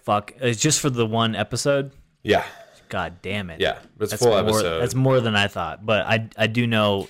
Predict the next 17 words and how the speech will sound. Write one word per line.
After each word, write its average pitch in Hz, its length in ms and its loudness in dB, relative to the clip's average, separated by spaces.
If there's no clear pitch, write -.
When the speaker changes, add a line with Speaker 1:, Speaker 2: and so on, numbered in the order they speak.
Speaker 1:
it's 95 220 -6
a 101 40 -4
lot 92 300 -2
of 87 80 -16
work. 80 320 -12
Speaker 2:
That's 147 200 4
what, 151 120 4
like, 120 160 2
the 110 80 4
main 101 220 2
shows 85 280 -4
would 80 140 -12
be, 62 180 -6
like 85 180 -4
your 90 120 -10
BoJack 80 300 -2
Horseman, 85 580 -4